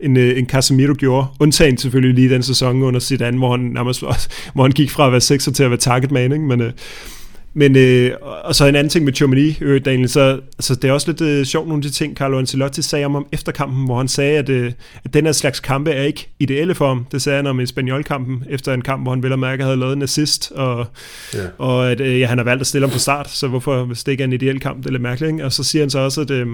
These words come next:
Speaker 1: at hans, øh, hans bedste kompetencer ligesom ikke er, når vi holder på bolden. Det er jo sådan en rimelig åbenmundet ting egentlig at sige om, øh, om sine egne spillere, synes jeg, men
Speaker 2: Men også,
Speaker 1: men
Speaker 2: ja,
Speaker 1: det
Speaker 2: ja.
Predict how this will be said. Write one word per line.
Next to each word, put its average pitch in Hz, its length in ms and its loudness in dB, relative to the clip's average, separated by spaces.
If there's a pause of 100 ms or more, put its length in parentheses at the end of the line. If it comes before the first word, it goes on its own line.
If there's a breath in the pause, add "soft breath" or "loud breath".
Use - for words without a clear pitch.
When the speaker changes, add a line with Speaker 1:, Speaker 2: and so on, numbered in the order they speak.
(920)
Speaker 1:
at 120 100 2
hans, 131 260 2
øh, 123 280 2 (300 loud breath)
hans 135 180 -2
bedste 160 360 2
kompetencer 131 560 2
ligesom 127 220 2
ikke 127 140 0
er, 131 80 2
når 131 120 0
vi 120 80 0
holder 156 260 2
på 127 100 0
bolden. 135 360 -2 (180)
Det - 20 -4
er 151 40 0
jo 143 40 2
sådan 139 120 0
en 123 60 -2
rimelig 147 480 2
åbenmundet 143 560 2
ting 156 180 -2
egentlig 131 200 0
at 131 60 0
sige 139 220 0
om, 143 140 0
øh, 127 200 -2 (840 loud breath)
om 135 120 0
sine 131 180 0
egne 131 140 2
spillere, 147 260 2
synes 135 200 2
jeg, 143 80 4
men 123 240 2 (560)
Speaker 2:
Men 107 200 -4
også, 110 260 -2
Speaker 1:
men 131 120 4
Speaker 2:
ja, 131 80 4
Speaker 1:
det 98 240 -4 (120)
Speaker 2:
ja. 90 160 -8